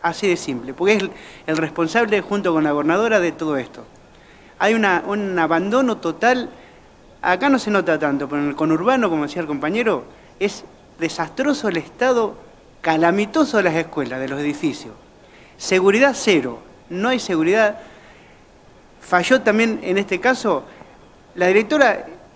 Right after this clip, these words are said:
es un, es un fusible y lamentablemente, o los responsables de la escuela, van a saltar el, el que le sigan en la cadena de mando. Le, porque acá hace, ha hecho siete veces el reclamo.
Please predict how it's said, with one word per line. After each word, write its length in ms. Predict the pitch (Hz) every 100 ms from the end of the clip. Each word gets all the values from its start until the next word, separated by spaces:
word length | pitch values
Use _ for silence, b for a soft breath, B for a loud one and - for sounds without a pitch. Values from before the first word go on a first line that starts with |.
| - -
es 200 | 208 -
un, 240 | 190 190
es 140 | 202 202
un 100 | 180
fusible 380 | 185 233 226
y 20 | 208
lamentablemente, 960 | 175 180 202 254 233 254 220 190 135 - - -
o 220 | 151 147
los 180 | 147 143
responsables 460 | 143 156 208 202
de 40 | 175
la 60 |
escuela, 400 | 160 247 233 127 - - B B B B -
van 220 | - 180 180
a 40 |
saltar 460 | 170 165 165 127 123 - -
el, 240 | - 135
el 240 | 139 135 131 - -
que 120 | 151
le 100 | 147
sigan 300 | 202 185 165
en 80 | 143
la 120 | 135
cadena 220 | 156 160
de 60 | 151
mando. 320 | 139 131 131
Le, 200 | 135 131 B B -
porque 360 | 165 156 160 160
acá 640 | 175 185 247 226 - - -
hace, 340 | 202 202 202
ha 140 | - 196
hecho 800 | 196 220 196 196 190 175 175 -
siete 340 | - 247 214
veces 220 | 208 -
el 80 | 143
reclamo. 480 | 143 147 139 120